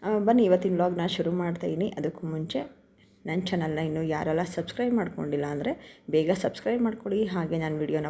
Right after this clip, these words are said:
ಪೂರ್ತಿಯಾಗಿ ನೋಡಿ ಅಂತ ಕೇಳ್ಕೊತೀನಿ. ಇಷ್ಟ ಆದರೆ ಒಂದು ಲೈಕ್ ಕೊಡಿ, ಕಾಮೆಂಟ್ ಮಾಡಿ, ಶೇರ್ ಮಾಡಿ. ಎಲ್ಲೆಲ್ಲಿ ಹೋಗ್ತೀವಿ ಅಂತ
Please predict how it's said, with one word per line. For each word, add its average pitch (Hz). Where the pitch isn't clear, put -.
ಪೂರ್ತಿಯಾಗಿ 170
ನೋಡಿ 151
ಅಂತ 165
ಕೇಳ್ಕೊತೀನಿ. 170
ಇಷ್ಟ -
ಆದರೆ 156
ಒಂದು 151
ಲೈಕ್ 151
ಕೊಡಿ, 220
ಕಾಮೆಂಟ್ 196
ಮಾಡಿ, 190
ಶೇರ್ 185
ಮಾಡಿ. 180
ಎಲ್ಲೆಲ್ಲಿ 220
ಹೋಗ್ತೀವಿ 180
ಅಂತ 170